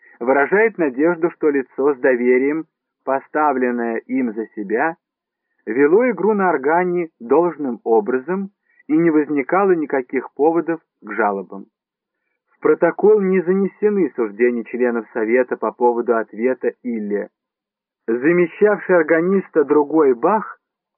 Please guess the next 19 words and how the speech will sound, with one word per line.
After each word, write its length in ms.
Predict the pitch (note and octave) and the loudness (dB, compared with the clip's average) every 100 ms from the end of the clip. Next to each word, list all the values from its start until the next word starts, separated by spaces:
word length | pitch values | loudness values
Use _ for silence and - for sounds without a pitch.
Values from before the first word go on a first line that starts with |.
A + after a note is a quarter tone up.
| _ _ - | _ _ -20
скромен 580 | - C3 D3+ F#3+ G3+ F#3 _ _ _ | -2 4 4 4 -2 -6 _ _ _
и 120 | C#3 | -4
добросовестен. 1040 | C#3+ C#3+ C#3+ - - G#2+ G2+ - - - - _ _ _ _ _ _ _ _ _ _ | 0 2 0 -2 -4 -4 -6 -12 -20 -20 -20 _ _ _ _ _ _ _ _ _ _
Но 260 | A#2 F#3 G#3+ | 0 0 2
фигуральная 560 | G3+ F3+ G3 G3 F#3 | 2 4 2 2 2
музыка, 500 | F#3 B3 A#3 F3 A2 | 2 2 2 -2 -2
какую 480 | C3+ B2+ D3+ D3+ D3 | -4 -2 0 2 2
показывал 680 | - C#3+ D3 D3 C3 C#3 C#3 | 0 -2 0 0 0 2 2
ранее 640 | C#3+ C#3 C3+ C3 C3 B2 - | 2 0 0 -4 -4 -6 -4
или 200 | C#3 D3 | -2 0
намерен 500 | D3 C#3+ D3+ C#3 C3 | 0 2 0 -2 -8
впредь 380 | - D3 B2+ - | -2 0 0 -2
показывать 600 | B2 C3 C3 A#2+ A#2+ A#2 - | -4 0 -2 -2 -6 -8 -6
Илле, 440 | B2+ C3+ E3+ G3 - _ | -2 0 0 -2 -8 _
не 220 | A2 D3 F3 | -4 -2 0
к 100 | E3+ | 0
лицу 540 | D#3 - - G#3 A3+ _ _ | -2 0 0 0 -2 _ _
добропорядочным 1160 | A#2+ D3 C#3+ D3 C3 B2 D#3+ F3 F3+ - D#3+ B2+ | -4 -2 0 0 0 0 0 -2 -6 -6 -8 -4
бюргерам 600 | A2 C3+ C#3 D3 D#3 | -2 -2 0 -2 -2